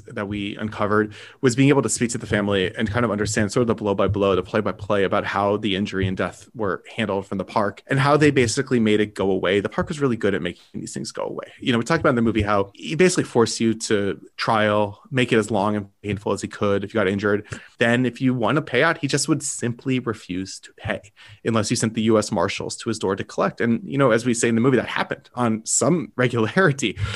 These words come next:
Um, after the film came out, a lawyer actually reached out to me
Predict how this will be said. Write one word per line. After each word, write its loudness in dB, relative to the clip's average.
Um, 2
after 0
the 0
film 2
came -4
out, 2
a 2
lawyer 2
actually -2
reached -6
out -2
to -6
me -4